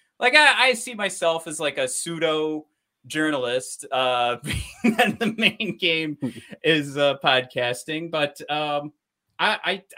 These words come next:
Speaker 1: I saw that you graduated with a degree in creative writing. So I, I wanna know, and this is probably what brings me to your writing on the Hockey Writers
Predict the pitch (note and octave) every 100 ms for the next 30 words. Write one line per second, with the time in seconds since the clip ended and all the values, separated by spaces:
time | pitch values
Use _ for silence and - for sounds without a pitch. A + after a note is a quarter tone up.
0 | F3+ G3 A3 A3+ A3 G#3 G3+ G3 F3 F#3+
1 | G3 - F3+ G3 F#3+ F#3 F3 E3+ E3+ E3
2 | - D#3 D3 C3+ D3+ D#3+ D3+ D3 D#3+ E3
3 | D#3 E3+ F3 A2+ A2 _ _ _ _ -
4 | F#3 F#3 D3+ F#3+ F#3 E3+ A3 B3 A3 G3
5 | F#3+ F#3+ F#3+ D#3+ F#3+ G#3+ B3 A3 - G3
6 | A3 G#3 G#3+ G3 F3+ E3+ D3+ E3 E3+ E3+
7 | E3+ E3+ - C3 C#3 D#3+ D#3+ E3 F3 F3+
8 | B2+ C3+ C#3+ C#3+ C#3 - B2+ C3 C#3 C3+
9 | C3 C3 B2+ - -